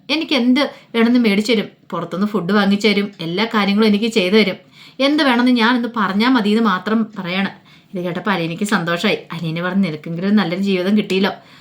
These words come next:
അപ്പോഴേക്കും രേവതിക്കുട്ടി പറഞ്ഞു, "വന്നപ്പോൾ മുതലല്ല ഞാനിങ്ങനെ പറഞ്ഞുകൊണ്ടിരിക്കുക." ശോ, ഒരു കാര്യം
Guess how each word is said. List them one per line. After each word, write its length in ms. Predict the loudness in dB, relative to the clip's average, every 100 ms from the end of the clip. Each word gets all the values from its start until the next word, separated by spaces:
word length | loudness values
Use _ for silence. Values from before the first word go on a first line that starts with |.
| -12 -6
അപ്പോഴേക്കും 340 | -2 2 2
രേവതിക്കുട്ടി 440 | 2 0 -2 -2
പറഞ്ഞു, 180 | 0 0 -2 -10 _
"വന്നപ്പോൾ 540 | -8 -6 0 0 0 2
മുതലല്ല 260 | 4 2
ഞാനിങ്ങനെ 440 | 2 2 2 0 0
പറഞ്ഞുകൊണ്ടിരിക്കുക." 580 | 0 0 0 -2 -2 -4 -6 _ -10
ശോ, 220 | -10 -10 -16 -16 -4
ഒരു 80 | 0
കാര്യം 400 | 2 0 0